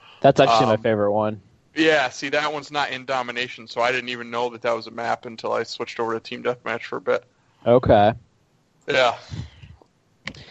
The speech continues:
Speaker 1: Gotcha. So yeah, like, there just isn't that many maps in the game, and like I said, I don't know if it's because they're withholding it for D L C or if it's just like, oh, we wanted to make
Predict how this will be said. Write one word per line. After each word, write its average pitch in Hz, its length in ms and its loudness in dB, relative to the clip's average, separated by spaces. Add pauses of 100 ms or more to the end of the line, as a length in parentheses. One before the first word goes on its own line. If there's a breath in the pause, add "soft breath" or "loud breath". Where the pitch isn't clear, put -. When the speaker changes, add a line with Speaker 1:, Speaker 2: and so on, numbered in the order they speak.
(160 loud breath)
Speaker 1:
Gotcha. 135 360 4
So 180 140 -2
yeah, 196 260 8
like, 139 360 4 (440)
there 139 320 4
just 127 340 -10
isn't 123 360 -4
that 123 200 6
many 123 200 0
maps 113 340 0
in 135 80 -12
the 127 60 -4
game, 135 280 0
and 131 60 -4
like 131 140 6
I - 20 6
said, 143 180 6
I 135 40 8
don't 135 160 4
know 131 100 0
if 127 100 -2
it's 127 120 -8
because 127 280 -2
they're 117 120 2
withholding 117 440 2
it 110 140 -2
for 107 100 -10
D 104 160 0
L 98 140 2
C 123 520 4
or 101 260 2
if 101 120 -6
it's 98 180 -4
just - 360 -6
like, 107 260 4
oh, 120 160 6
we 104 100 6
wanted 104 280 2
to 107 60 -8
make 104 320 0